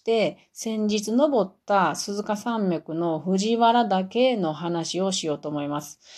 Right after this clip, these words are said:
そして二本目は、実際に私がどんな風に工夫して生活しているのかなっていう話をしようと思います。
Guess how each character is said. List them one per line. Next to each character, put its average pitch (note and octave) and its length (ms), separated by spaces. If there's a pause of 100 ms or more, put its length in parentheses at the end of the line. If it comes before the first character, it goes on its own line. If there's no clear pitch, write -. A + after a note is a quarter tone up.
(180)
そ C#4+ 160
し - 60
て D4+ 100
二 C4+ 160
本 C4+ 300
目 E4+ 140
は、 C#4+ 300
実 G3 220
際 B3 340
に D#4 120
私 F#3 460
が G#3+ 540
ど F#3+ 200
ん C4 100
な C#4 100
風 C4+ 240
に F#3 140
工 G3 100
夫 G3 240
し F#3+ 140
て F3+ 120
生 F#3+ 280
活 F#3 260
し - 80
て G3 140
い - 20
る F#3+ 80
の D3+ 140
か D#3 120
な G#3+ 180
っ - 100
て F#3 80
い E3 80
う - 20
話 E3+ 460
を F3 40
し F3 140
よ E3+ 80
う E3 60
と D3+ 80
思 D#3 220
い D#3+ 40
ま D#3 160
す。 D3+ 240